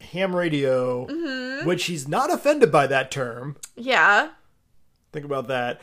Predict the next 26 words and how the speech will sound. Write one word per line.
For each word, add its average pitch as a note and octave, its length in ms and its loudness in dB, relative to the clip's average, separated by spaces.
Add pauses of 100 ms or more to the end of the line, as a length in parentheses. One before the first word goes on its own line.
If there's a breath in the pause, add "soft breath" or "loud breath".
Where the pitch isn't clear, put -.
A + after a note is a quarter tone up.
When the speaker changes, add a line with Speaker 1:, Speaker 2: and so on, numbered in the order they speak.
(240 loud breath)
Speaker 1:
Um, F#3 600 2 (180)
Speaker 2:
I B3 40 -12
mean, C#4+ 200 -6
is D4 180 -2
it D4+ 60 -4
Speaker 1:
same D4+ 220 4
Speaker 2:
offensive? C#4 180 4
Speaker 1:
slang? A3+ 340 4
Speaker 2:
I D#4 220 6
don't F4+ 160 0
know F4+ 100 0
what F4 220 2
ham D#4 260 -4
radio D4 800 2
is C4+ 180 -6
for. G#3 440 2 (100)
Is A#3+ 140 -8
it C4 40 -2
Speaker 1:
I - 40 2
Speaker 2:
'cause G4 180 6
Speaker 1:
mean, D#4 80 6
Speaker 2:
it C#4 80 -2
looks C4+ 220 4
like D4+ 100 4
a C#4+ 120 0
ham? C#4+ 440 2